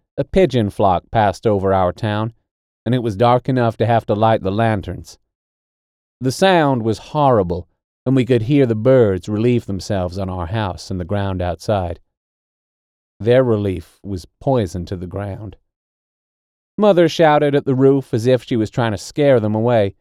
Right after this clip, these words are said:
She scared the little ones so much, I finally had to hold the youngest and let the others lean on me. It took fifteen hours for the flock to pass. Mother said, "Our time is over,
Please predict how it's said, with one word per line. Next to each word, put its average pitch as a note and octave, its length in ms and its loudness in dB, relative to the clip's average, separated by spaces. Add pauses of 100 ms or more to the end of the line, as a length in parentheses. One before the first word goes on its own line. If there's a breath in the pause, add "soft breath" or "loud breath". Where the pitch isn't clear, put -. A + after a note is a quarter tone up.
(600)
She G3 100 -2
scared F#3 380 4
the D#3+ 60 0
little D#3 260 -2
ones C#3+ 320 0
so E3+ 300 0
much, E3+ 320 0 (200)
I D#3 140 -2
finally E3 380 2
had B2+ 180 2
to G#2 80 2
hold C#3 360 2
the G#2 80 0
youngest A2+ 540 0
and G#2 120 -4
let A2+ 200 2
the A2 120 0
others G#2 320 0
lean B2 280 0
on F2 220 -4
me. F2 180 -10 (1000)
It C#3+ 140 -4
took F#3 200 2
fifteen G3+ 720 -2 (100)
hours C#3 560 2
for - 160 -2
the F#2+ 120 -4
flock G2 400 -2
to - 60 -18
pass. G#2+ 480 -4 (840)
Mother F#3+ 340 0
said, D3 300 -4 (320)
"Our G3 220 0
time G3 400 0
is E3+ 100 -2
over, F3 380 0